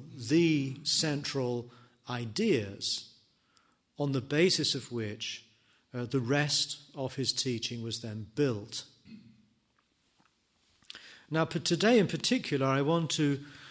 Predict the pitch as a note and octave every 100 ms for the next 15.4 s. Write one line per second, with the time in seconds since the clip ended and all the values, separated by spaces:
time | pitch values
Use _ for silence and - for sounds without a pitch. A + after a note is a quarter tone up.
0 | - - C#3 C#3 C#3 F3+ E3+ D3+ D3+ D3+
1 | D3 C3+ C3+ B2+ A#2+ C#3 C3 A#2+ A#2 -
2 | _ _ _ _ _ _ _ _ _ _
3 | _ - - - - - _ - D3 C#3
4 | - - C3 A#2+ B2+ - G3 A3 C#3 B2
5 | A#2 - - - B2+ A2+ - A2+ - -
6 | G#2+ G2+ A2 - - _ _ _ - C3
7 | D3 D3 D#3 - C#3 B2+ B2 A#2 A2 G#2
8 | G#2+ - - _ - B2 A#2+ A#2 - C3
9 | D4 F#4+ - C#3 C3+ B2 A#2 A2+ C#3+ A#2+
10 | G2+ F#2 G2 _ _ _ _ _ - -
11 | _ _ _ _ _ _ _ _ _ _
12 | _ - - - - - D#3+ G#3 F#3+ F3
13 | F3 D#3+ E3 D3 C#3 B2 B2+ B2+ B2 B2
14 | B2 C#3 C#3 C3+ B2+ A#2+ A#2 C3+ B2 -
15 | A2 - A#2